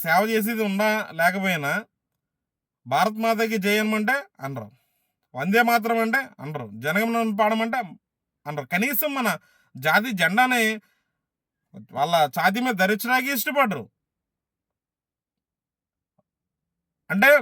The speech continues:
మన భారతదేశంలో ఉంటే ఇష్టం అన్నప్పుడు వాడికి ఏ దేశం నచ్చితే ఆ దేశం పోవాలి, కానీ మన భారతదేశంలోనే ఉంటారు. మన భారతీయుల కట్టిన పన్నులతో వాళ్ళ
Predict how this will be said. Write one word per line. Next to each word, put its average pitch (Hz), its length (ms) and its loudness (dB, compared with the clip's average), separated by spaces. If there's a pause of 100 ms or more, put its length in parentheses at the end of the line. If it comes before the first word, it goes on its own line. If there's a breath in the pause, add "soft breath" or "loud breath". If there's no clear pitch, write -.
(120)
మన 175 100 -2 (120)
భారతదేశంలో 226 640 2 (680)
ఉంటే 202 300 0
ఇష్టం 254 240 -2
అన్నప్పుడు 247 320 0 (160)
వాడికి 196 260 4 (140)
ఏ 220 40 4 (140)
దేశం 220 300 0
నచ్చితే 240 240 0
ఆ 233 100 6
దేశం 208 220 0
పోవాలి, 151 360 -4 (640)
కానీ 214 200 4
మన 190 80 2 (100)
భారతదేశంలోనే 233 680 2
ఉంటారు. 151 240 -6 (1120)
మన 139 140 -4 (120)
భారతీయుల 226 540 4 (1300)
కట్టిన 240 340 -2 (100)
పన్నులతో 233 460 2 (520)
వాళ్ళ 180 120 0